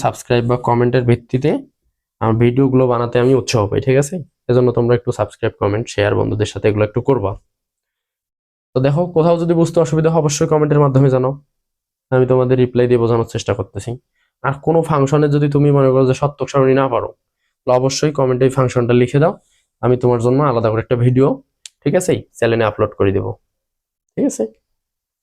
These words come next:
দেখো আজকের ক্লাসটুকু, আজকের ক্লাসটি এতটুকুই। শেষ পর্যন্ত দেখার জন্য ধন্যবাদ।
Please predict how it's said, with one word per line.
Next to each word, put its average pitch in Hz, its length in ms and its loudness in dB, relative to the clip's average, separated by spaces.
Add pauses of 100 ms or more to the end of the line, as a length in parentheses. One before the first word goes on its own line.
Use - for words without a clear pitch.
(180)
দেখো 113 180 -2 (500)
আজকের 131 320 -4
ক্লাসটুকু, 135 640 -2 (840)
আজকের 127 320 -4
ক্লাসটি 135 360 -2
এতটুকুই। 127 520 -2 (880)
শেষ 127 200 0
পর্যন্ত 123 220 -2 (100)
দেখার 113 220 -2
জন্য 123 160 2 (120)
ধন্যবাদ। 110 300 -2